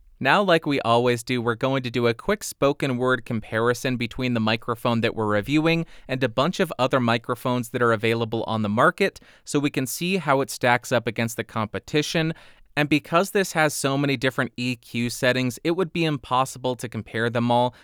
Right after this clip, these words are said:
so I'm just leaving it in the neutral mode and using that as the basis for the comparison. We'll start on the mic that we're reviewing. This is the Dynacaster three inches off forty-eight volts on, gain at eleven o'clock,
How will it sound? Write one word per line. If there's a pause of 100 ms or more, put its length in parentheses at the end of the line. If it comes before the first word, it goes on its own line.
(100)
so
I'm
just
leaving
it
in
the
neutral
mode
and
using
that (240)
as
the
basis
for
the
comparison. (320)
We'll
start
on
the
mic
that
we're
reviewing.
This
is
the
Dynacaster
three
inches
off (260)
forty-eight
volts
on,
gain
at
eleven
o'clock,